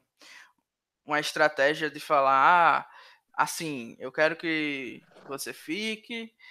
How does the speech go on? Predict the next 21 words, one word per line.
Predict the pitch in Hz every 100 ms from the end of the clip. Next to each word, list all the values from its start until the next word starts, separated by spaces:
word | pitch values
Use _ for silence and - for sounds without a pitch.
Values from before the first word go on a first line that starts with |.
| - _
vou | 147 139 143
ver | 143 151
o |
que | 151
que | 147
eu | 156
posso | 139 -
fazer, | - 135 165 180
deixa | 175 165
eu |
conversar | 151 156 151 143 - 127 -
com |
a | 131
galera | 139 131 139 135
aqui, | - 165 170 190 185 180
ver | 143 135
o |
que | 139
que | 135 _
pode | 127 127
acontecer." | 131 131 - - 156 185 214